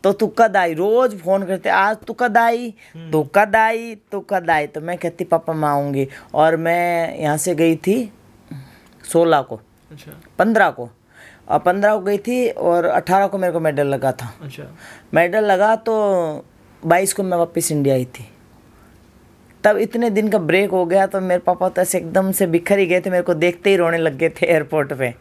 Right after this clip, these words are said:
Speaker 1: तो मैं, मेरे पापा के आंखों में वो खुशी देख सकती थी कि मेरे पापा रो रहे थे।
Speaker 2: जो आपने इतना नाम कमाया, तो आपको कहीं ना कहीं, आपको क्या लग रहा है कि सरकार ने पूरी वो सहायता की आपकी, जितना आपने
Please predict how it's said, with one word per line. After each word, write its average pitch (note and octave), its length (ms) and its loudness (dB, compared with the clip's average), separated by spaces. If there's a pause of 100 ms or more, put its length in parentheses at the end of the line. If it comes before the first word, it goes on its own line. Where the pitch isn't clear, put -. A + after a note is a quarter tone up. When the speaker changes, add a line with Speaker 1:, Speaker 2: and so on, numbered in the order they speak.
(680)
Speaker 1:
तो A#3 80 4
मैं, B3 160 2
मेरे B3 200 2
पापा A#3 280 2
के B3 200 0
आंखों A3+ 320 -2
में A#3+ 80 -2
वो A#3 160 2
खुशी F#3+ 360 -4
देख F#3 200 0
सकती F3 300 -6
थी F3 160 -2
कि E3 60 -4
मेरे E3+ 160 -2
पापा D3 260 -2
रो C#3 180 0
रहे C3+ 160 -2
थे। - 320 -20 (1500)
Speaker 2:
जो F3+ 260 0
आपने F#3+ 320 2
इतना F#3 220 -2
नाम E3 300 0
कमाया, E3 400 0
तो G3 120 -2
आपको G3 280 2
कहीं F3+ 340 -2
ना A#3 120 0
कहीं, G#3 340 0
आपको G#3 280 0
क्या G#3 200 2
लग G#3 160 4
रहा F#3+ 100 2
है F#3+ 60 2
कि G3 100 -6
सरकार F3 520 0
ने F#3+ 140 -2
पूरी F#3 300 2
वो F3 200 4
सहायता D#3+ 480 0
की F#3 240 0
आपकी, D#3+ 500 -2 (360)
जितना D#3+ 280 0
आपने E3 260 0